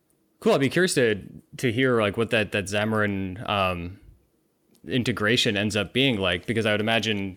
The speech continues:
you know, it's one thing just to do sort of, uh, a binding to the low level stuff that you have for, for I O S for, for Android, but when you, when you deal with a lot of Xamarin apps, say the network goes through a whole different layer, and, and there's a lot that, that actually happens differently there.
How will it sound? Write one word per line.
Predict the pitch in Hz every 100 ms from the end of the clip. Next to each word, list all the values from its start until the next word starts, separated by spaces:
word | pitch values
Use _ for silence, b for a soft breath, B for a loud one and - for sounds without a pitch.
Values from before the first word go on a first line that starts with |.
| -
you | 131
know, | 110
it's | -
one | 175 160
thing | 143
just | 123 -
to | 120
do | 98 113 110
sort | - 120 104
of, | 98 87
uh, | 98 95 92
a | 110
binding | 95 107 110 107 98 92
to |
the | 107 104
low | 107
level | 104 98
stuff | 98 117 101
that | -
you | 104
have | 95 98 95
for, | 113 98 95
for | - 87
I | 101
O | 98
S | -
for, | 98
for | 98
Android, | 95 107 101 87 87
but | 95
when | 107 98
you, | 95 95
when | 104
you |
deal | 110 107
with | 104
a |
lot | 110 98
of | 95
Xamarin | 104 107 101
apps, | 92 101
say | - 95
the | 92
network | 101 98 95
goes | 107 98 -
through | 98 92
a |
whole | 107 95
different | 98 107 87
layer, | 98 98 95 92 90
and, | 87 85 -
and | 95
there's | 98 101
a |
lot | 98 98 -
that, | 90 -
that | 95
actually | 98 - 92
happens | 98 101 90 87
differently | 98 - - 90
there. | 92 95